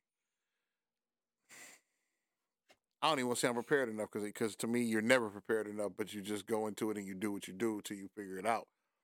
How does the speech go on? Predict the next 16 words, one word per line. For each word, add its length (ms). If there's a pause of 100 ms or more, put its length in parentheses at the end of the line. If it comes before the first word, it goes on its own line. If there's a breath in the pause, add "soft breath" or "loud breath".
(340)
But 480 (1300 loud breath)
I'll 120
say 160
this: 140
I 100
hope 200
we 80
never 240
come 240
to 60
that. 240 (1400)
But 120
if 120
we 140
do, 580 (1500)
I 120